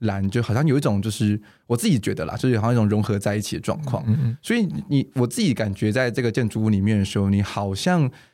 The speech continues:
Speaker 1: 其实是天空的一部分，你，而且加上它是一个很舒适的木构的建筑物，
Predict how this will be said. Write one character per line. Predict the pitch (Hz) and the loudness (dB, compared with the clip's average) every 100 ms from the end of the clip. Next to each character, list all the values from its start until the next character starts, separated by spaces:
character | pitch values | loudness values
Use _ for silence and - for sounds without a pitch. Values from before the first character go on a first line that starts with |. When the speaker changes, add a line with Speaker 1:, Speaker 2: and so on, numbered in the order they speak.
| - | -6
Speaker 1:
其 | 131 | -2
实 | 117 117 | 0 0
是 | 117 147 113 | 2 2 2
天 | - 139 | 0 0
空 | 175 | 2
的 | 135 | 0
一 | |
部 | 110 104 | 0 -2
分， | 98 - - _ _ _ _ | -2 -6 -6 _ _ _ _
你， | - - | -12 -4
而 | |
且 | 156 151 | -2 0
加 | 147 | 0
上 | 160 | 0
它 | 165 | -2
是 | 156 151 | 0 0
一 | |
个 | 131 120 | 2 0
很 | 107 | 0
舒 | 92 - 143 | -2 0 0
适 | 143 156 | 2 2
的 | 110 107 104 | 2 0 0
木 | 151 123 | 0 2
构 | 123 113 | 2 0
的 | |
建 | 104 131 104 | 0 0 0
筑 | - | -2
物， | - 113 | -4 -4